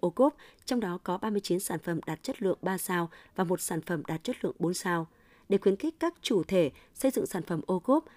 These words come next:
ngành nông nghiệp và các địa phương ở khu vực miền núi trong tỉnh đã và đang lồng ghép các cơ chế, chính sách để hỗ trợ các chủ thể sản xuất các sản phẩm tiềm năng phát triển theo chu trình ô cốp, đầu tư phát triển sản xuất, nâng cao chất lượng sản phẩm,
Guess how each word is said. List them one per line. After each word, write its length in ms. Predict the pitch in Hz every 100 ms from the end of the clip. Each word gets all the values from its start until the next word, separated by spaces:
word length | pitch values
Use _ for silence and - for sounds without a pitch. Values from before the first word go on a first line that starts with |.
| _ -
ngành 140 | 214
nông 120 | 277
nghiệp 160 | 240 175
và 140 | 175 165
các 160 | 277
địa 120 | 226 175
phương 200 | 214 214
ở 100 | -
khu 140 | 160 202
vực 140 | 165 -
miền 160 | 160
núi 160 | 151 175
trong 180 | - 233
tỉnh 240 | 202 185 131 - _
đã 80 | - 226
và 80 |
đang 220 | 220 202 190
lồng 140 | 156
ghép 180 | - 262
các 140 | 294 -
cơ 120 | 208
chế, 160 | -
chính 220 | 170 196 165
sách 260 | - 311 - - -
để 100 | 185
hỗ 180 | 170 254
trợ 200 | - 233
các 160 | 294 285
chủ 160 | 208
thể 200 | 147 170
sản 200 | 139 156
xuất 200 | 147 247
các 120 | - 302
sản 140 | 180 -
phẩm 140 | 170
tiềm 280 | 156 170 147
năng 180 | 185 180
phát 200 | - 285
triển 280 | - 190 135 - - -
theo 240 | - 190
chu 140 | 180 190
trình 180 | 170 202
ô 120 | 185
cốp, 260 | 170 262 311 - - _
đầu 100 | 202
tư 120 | 196
phát 160 | 240 311
triển 160 | - 160
sản 220 | - 156
xuất, 260 | - 269 - - -
nâng 120 | 202
cao 120 | 202 202
chất 200 | 302 -
lượng 120 | -
sản 220 | - 156
phẩm, 240 | - 170